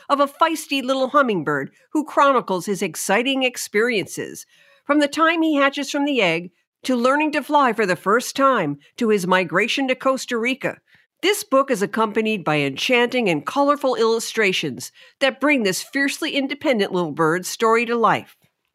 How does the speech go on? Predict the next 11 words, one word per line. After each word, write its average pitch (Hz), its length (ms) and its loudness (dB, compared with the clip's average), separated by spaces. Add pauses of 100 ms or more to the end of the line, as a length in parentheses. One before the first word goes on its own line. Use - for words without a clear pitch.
(280)
For 330 180 2
teens, 302 500 0
there 262 160 0
is 254 200 -2
the 247 80 0
book 247 240 0 (100)
Diary 285 540 2
of 208 100 0
a 180 60 0
Young 214 360 2
Naturalist 208 840 -2